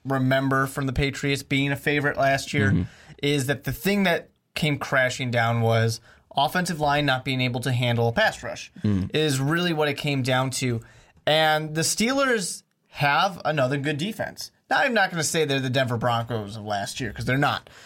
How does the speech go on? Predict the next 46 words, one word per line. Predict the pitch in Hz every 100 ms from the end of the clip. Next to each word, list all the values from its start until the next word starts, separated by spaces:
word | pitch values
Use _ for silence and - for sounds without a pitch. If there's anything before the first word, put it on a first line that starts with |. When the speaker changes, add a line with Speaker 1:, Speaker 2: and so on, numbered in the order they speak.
| -
Speaker 1:
They're | - 143
definitely | 160 160 147 135
not | 123 120
that. | 139 127 - -
Speaker 2:
And | 120
Speaker 1:
But |
Speaker 2:
Texans | - - 147 117
were | 107
better, | 107 95 87 -
have | 110 107 120 120
a |
better | 107 107 92
defense | 92 - 180
as |
Speaker 1:
Yeah, | 220 156
Speaker 2:
well. | 101
Speaker 1:
I | 190
would | 247
say | 208
the | 185
Texans | 180 160
had | 156 143
a |
better | 131 131
defense | 127 123 123
for | 165
sure. | 156 220 - - - - - 143
Um, | 147 147 147 143 - -
so | - - 208 202 - - _ _ _ _ -
I | 175
think | 190 226
that's | 185 220
part | - 208 208
of | 196
it. | 170
You | 156
have | 175 185
to, | 196 185 160
to | - 170
look | 160 170
into | 165 147
that | 139 139 -
to | 151 135
kind | 131 147
of | 131 120
replicate | 135 - 143 139 143 -